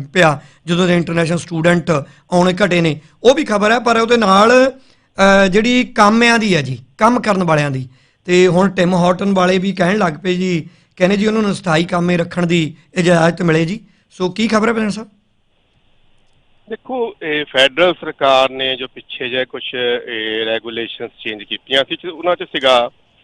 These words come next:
Speaker 2: ਕਿ ਵੀਹ ਪਰਸੈਂਟ ਕਹਿੰਦੇ ਸੀਗੇ ਵੀ ਤੁਸੀਂ ਟੈਂਪਰੇਰੀ ਫੋਰਨ ਵਰਕਰਸ ਵੱਧ ਤੋਂ ਵੱਧ ਰੱਖ ਸਕਦੇ ਹੋ, ਬਾਕੀ ਤੁਹਾਨੂੰ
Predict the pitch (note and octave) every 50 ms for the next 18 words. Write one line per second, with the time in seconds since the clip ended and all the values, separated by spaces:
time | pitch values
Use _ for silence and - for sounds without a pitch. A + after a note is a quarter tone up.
0 | _ _ _ _ - F3 F3 F3 F3 D3+ D#3+ G3 A#3+ B3 - G#3 F#3 E3+ - -
1 | F3 E3+ E3+ - E3 D#3+ D#3 E3 E3+ C#3+ D#3 D#3+ D#3+ D#3 E3+ D#3 D#3 E3 D#3 -
2 | D3+ C3+ B2+ B2 - B2+ C3+ C3+ C#3 C#3 - - B2 A#2+ A#2+ B2 B2 B2+ A2+ A2+
3 | A2+ A2 - - B2+ A#2+ - - C3 A#2 A2+ A#2 A#2 _ - B2 B2+ B2 B2 A2+
4 | G#2 G2+ _ - - A#2+ - C#3 A#2+ C3 C3 B2 A2+ A2+ A2 - - C3 B2 -
5 | C3+ C3 A#2+ A2 A2 A2+ A#2 A2+ A2